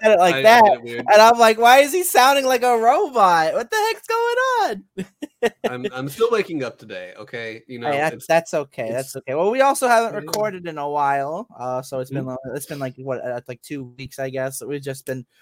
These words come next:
Speaker 1: I've just been busy with work, and I've had some stuff going on in my house, which happens to fall on the day we record, and because
Speaker 2: Uh-huh.
Speaker 1: this is literally the only day me and Falcon have that we can actually record, other than when we did
Speaker 2: Mm-hmm.
Speaker 1: Dress Up
Speaker 2: Only
Speaker 1: Darling.
Speaker 2: day we're both free.
Speaker 1: Yeah, 'cause I'm, I'm
Speaker 2: Normally.
Speaker 1: literally, I literally, uh, I,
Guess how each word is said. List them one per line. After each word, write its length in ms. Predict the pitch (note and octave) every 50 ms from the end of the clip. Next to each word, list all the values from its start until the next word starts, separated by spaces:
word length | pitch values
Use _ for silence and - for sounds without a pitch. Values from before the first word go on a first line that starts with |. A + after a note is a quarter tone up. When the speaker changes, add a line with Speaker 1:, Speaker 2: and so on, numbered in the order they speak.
| _ _ -
Speaker 1:
I've 140 | E3+ E3+
just 160 | D#3+ E3 D3+ -
been 140 | D3+ C#3+
busy 300 | C#3 C3+ C#3 C3+ B2+ C3+
with 160 | C3+ C3 C3 C3+
work, 300 | B2 A#2+ B2 B2 A#2+ -
and 180 | B2 B2 A#2
I've 160 | G#2+ B2+ B2
had 180 | - C3+ B2 A#2+
some 160 | - B2+ B2
stuff 240 | A#2+ - B2+ A#2+ -
going 160 | - B2+ A#2+
on 100 | A#2+ B2
in 60 | A#2+
my 120 | A#2 A#2 A#2+
house, 360 | B2+ B2+ B2 B2 - - - _ _ _ _
which 100 | D3 -
happens 340 | D#3+ C#3 - - C#3+ C3+ -
to 120 | - C#3 C3
fall 180 | - C#3 C#3
on 60 | C3+
the 80 | C3+ C3
day 120 | B2 C3+
we 120 | C3 C3 C3
record, 580 | A#2 B2+ - - D3+ C#3+ C#3 C3+ C3+ C3 C3+ _ _ _ - - -
and 300 | C3 C3 C3 B2+ G#2 -
because 280 | - C3 - D#3 C#3 -
Speaker 2:
Uh-huh. 180 | A#2 A2+ B2+ C3+ - - -
Speaker 1:
this 160 | D#3+ F3 -
is 100 | E3+ D#3+
literally 260 | E3 E3 E3 D#3+ D#3+
the 120 | D3+ D#3 D#3
only 180 | D3+ D3+ D3+
day 140 | C#3 C#3+ C#3
me 160 | C#3 C#3+ C#3
and 120 | C3+ C3+ C3+
Falcon 300 | C#3+ C3+ C3+ C3+ C3 C3
have 280 | C#3+ C#3+ C#3 C3+ C3 B2
that 120 | C3 A2+
we 100 | C3+ C3+
can 280 | B2+ - D#3 D3 D3 C#3 -
actually 400 | - B2+ C3 - - - - B2+
record, 520 | A#2 B2 - _ - C3+ B2+ B2 A#2+ A#2+ - _ _ _ _ _
other 160 | C3+ D3 D3
than 180 | C#3+ C#3 C3+ C3+
when 100 | C3+ C3+
we 80 | C3+ C3
did 120 | C3 C3
Speaker 2:
Mm-hmm. 40 | C#3
Speaker 1:
Dress 220 | C3+ C3 C3+ -
Up 80 | - - _ -
Speaker 2:
Only 200 | B2 B2 C#3 D3
Speaker 1:
Darling. 40 | D3
Speaker 2:
day 100 | D3 D3
we're 120 | D#3 D#3+
both 260 | D3+ D#3+ D#3 D#3+ - -
free. 380 | B2 A#2+ A2 G#2+ G#2 A2+ - _ _ - - - _ - - - B2+
Speaker 1:
Yeah, 320 | C#3 C#3 C3+ B2+ B2+ B2+ -
'cause 180 | - E3+ D#3 D3
I'm, 200 | D#3 F#3 G#3 A3+
I'm 220 | - E3 G3 A3 A#3
Speaker 2:
Normally. 20 |
Speaker 1:
literally, 280 | A#3 A#3 A#3 A3+ A3 - -
I 320 | - E3+ F3 F3 G3+ G3+ G3+
literally, 380 | G#3+ G#3 G#3 G3+ G3+ G3 F#3+
uh, 80 | F3+ E3+
I, 360 | E3 D#3 D3+ C#3+ C3+ D3+ D#3